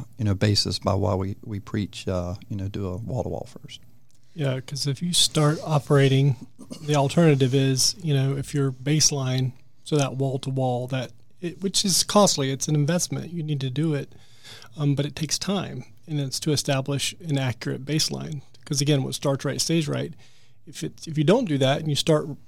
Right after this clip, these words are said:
Speaker 2: buying more stuff and inventory starts coming in and you start shipping stuff out, you're just exasperating the problem,
Speaker 1: Mm-hmm.
Speaker 2: right? And that's the issue is you're not, um, if you don't stop and really get a good starting point,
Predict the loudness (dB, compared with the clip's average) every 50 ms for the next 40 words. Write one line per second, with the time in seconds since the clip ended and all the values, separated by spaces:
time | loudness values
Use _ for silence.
0 | -20 -20 -20 -20 -20 -20 -16 -12 -2 4 6 6 8 8 8 8 8 6 6 4
1 | 4 0 -2 -2 -2 -2 -4 -6 -8 -12 -18 -20 -20 -20 -12 -6 -2 0 2 4
2 | 4 4 4 4 2 2 2 2 2 0 0 0 0 2 4 6 6 8 6 6
3 | 4 2 0 -2 -2 -4 -4 -6 -8 -12 -12 -4 0 2 2 4 4 2 0 0
4 | 0 0 2 2 2 2 2 0 0 2 0 0 0 0 0 -2 -6 -14 -18 -20
5 | -16 -12 -4 0 0 0 0 0 -2 0 0 0 2 0 0 -2 -4 -4 -4 -4
6 | -4 -6 -6 -4 -4 -4 -4 -6 -10 -16 -18 -20 -20 -10 -4 0 0 0 0 -2
7 | -4 -6 -10 -16 -20 -20 -12 -8 -4 -2 0 2 0 0 0 -2 0 0 0 0
8 | 0 -2 -4 -4 -6 -4 -2 -2 0 0 0 0 0 0 0 -2 -2 -6 -8 -14
9 | -16 -18 -18 -18 -18 -20 -20 -20 -20 -20 -20 -20 -20 -14 -10 -6 -6 -4 -4 -4
10 | -6 -6 -8 -10 -12 -18 -20 -20 -4 0 2 4 4 4 4 2 0 2 2 2
11 | 4 4 4 2 0 -4 -12 -6 -2 0 2 2 4 4 2 2 0 0 0 -2
12 | -2 -2 -2 -4 -8 -16 -14 -10 -6 -4 -4 -4 -6 -8 -12 -16 -20 -20 -8 0
13 | 2 4 4 4 2 2 2 2 2 2 2 0 -2 -2 -4 -4 -4 -4 -4 -8
14 | -10